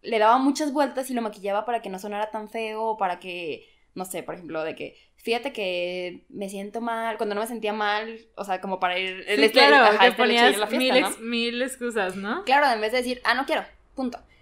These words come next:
Speaker 1: Entonces, cuando yo me di cuenta de esto, para mí fue como muy fuerte decir, "No soy clara", ¿no? Y la gente se confunde y por eso me pude haber ahorrado muchísimas situaciones de confusión con otras personas por yo no saber, no ser clara y decir, "No quiero, punto".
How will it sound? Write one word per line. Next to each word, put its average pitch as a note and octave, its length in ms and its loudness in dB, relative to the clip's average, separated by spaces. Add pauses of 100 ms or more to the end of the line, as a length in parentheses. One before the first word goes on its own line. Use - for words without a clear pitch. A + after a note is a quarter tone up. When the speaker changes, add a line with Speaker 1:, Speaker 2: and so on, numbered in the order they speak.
(100)
Speaker 1:
Entonces, B3+ 460 -2
cuando C#4 160 0
yo C4+ 120 0
me D#4+ 80 4
di E4+ 100 2
cuenta F#4 260 6
de F4 140 8
esto, C#4 420 -2
para B3 160 0
mí A3+ 100 -6
fue B3 200 -8
como B3 180 -6
muy A3 140 -6
fuerte A3+ 280 -10
decir, A#3 460 -4 (300)
"No G#3+ 320 -2
soy C4 160 -4
clara", D4 400 2
¿no? A#3+ 260 -4
Y C4+ 240 -4
la G3+ 220 -2
gente G#3+ 220 -8
se D4+ 120 -10
confunde C4 460 -4
y F#3+ 400 -6 (200)
por A#3 120 0
eso A#3 240 -2
me B3 140 0
pude A3+ 300 0
haber A#3+ 280 0
ahorrado A#3 300 2
muchísimas A#3 400 -4
situaciones A3+ 540 -8
de A3 80 -8
confusión G3 460 -10
con G#3+ 120 -4
otras A3 200 -10
personas A#3+ 560 -6 (420)
por A3 180 0
yo A#3 120 2
no B3 140 0
saber, B3 380 -2
no A#3+ 180 0
ser A#3+ 220 -6
clara A#3 300 2
y B3 60 -6
decir, A3 420 -6
"No B3 140 -10
quiero, E4 220 -6 (280)
punto". C#4+ 260 -6